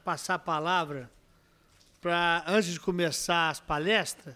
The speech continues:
pra nossa presidente do Conselho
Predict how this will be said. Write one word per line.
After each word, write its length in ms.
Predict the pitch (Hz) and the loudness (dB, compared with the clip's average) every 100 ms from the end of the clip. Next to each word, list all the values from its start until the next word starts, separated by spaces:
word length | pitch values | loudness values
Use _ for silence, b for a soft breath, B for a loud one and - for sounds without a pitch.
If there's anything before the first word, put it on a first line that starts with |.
| _ _ b b b b b _ | _ _ b b b b b _
pra 160 | 170 165 | -2 0
nossa 840 | 175 185 - 190 175 170 165 160 - | 2 0 0 0 2 2 0 -2 -2
presidente 480 | 185 170 175 202 170 | -2 2 2 2 -2
do 80 | |
Conselho 920 | 175 190 165 - - 180 180 156 143 | -4 -2 -2 -2 0 2 2 -2 -8